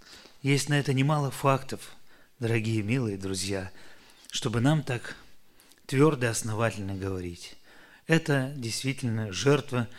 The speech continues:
и которые обещали внешне, так и сделали. Ну, конечно,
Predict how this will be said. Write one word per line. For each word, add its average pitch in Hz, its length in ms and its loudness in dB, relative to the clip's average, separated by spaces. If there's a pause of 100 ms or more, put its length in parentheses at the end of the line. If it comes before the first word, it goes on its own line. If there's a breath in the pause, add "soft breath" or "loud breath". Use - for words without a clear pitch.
(280 loud breath)
и 131 80 -2
которые 131 420 4
обещали 180 520 4
внешне, 156 720 4 (320 loud breath)
так - 460 6
и 135 80 -2
сделали. 135 720 2 (800 loud breath)
Ну, 165 240 2
конечно, 135 720 2